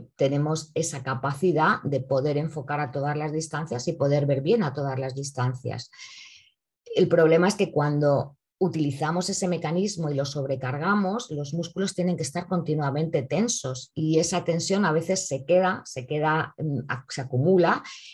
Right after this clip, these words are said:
y los músculos se quedan tan contraídos que no permiten luego que nuestros ojos se relajen en esa posición de descanso, ¿no?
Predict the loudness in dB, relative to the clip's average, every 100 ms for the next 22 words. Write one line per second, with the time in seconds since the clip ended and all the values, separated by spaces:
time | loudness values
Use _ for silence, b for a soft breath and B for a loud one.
0 | _ 2 4 4 2 2 -2 -4 0 0
1 | 0 -2 0 0 0 -4 -4 -2 -2 0
2 | 0 2 2 -2 -6 b b _ -2 0
3 | 0 -2 -2 0 -2 -2 -2 0 2 2
4 | 2 -4 -4 -8 -8 -8 -8 -4 -2 -2
5 | -2 -2 0 0 0 0 -4 -4 -4 -6
6 | -6 -6 -6 -4 -6 -2 0 2 2 2
7 | -2 -6 -6 -6 -6 -6 -8